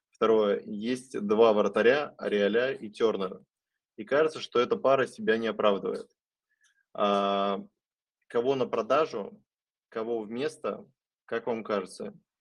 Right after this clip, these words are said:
И есть ли смысл вообще в этом? Вопрос отличный, потому что я думаю, что это самая популярная комбинация в игре.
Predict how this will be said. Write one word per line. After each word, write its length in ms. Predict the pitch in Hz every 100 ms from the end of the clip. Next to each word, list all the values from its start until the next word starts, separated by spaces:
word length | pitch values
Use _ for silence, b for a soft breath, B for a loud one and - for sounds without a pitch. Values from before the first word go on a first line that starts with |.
| _ _ -
И 80 | 113
есть 320 | 127 147 -
ли 60 |
смысл 380 | 110 143 151 120
вообще 340 | 104 101 - 107
в 100 | 101
этом? 400 | 92 101 - - - - _ 117
Вопрос 380 | 110 143 156
отличный, 600 | - 117 123 127 131 110 104
потому 220 | 104 107
что 120 | 113
я 40 | 110
думаю, 180 | 117
что 120 | 113 117
это 60 | 110
самая 280 | 127 120 107
популярная 540 | - 120 123 117 107
комбинация 640 | 113 107 107 107 - 104
в 100 | 101
игре. 400 | 101 117 156 190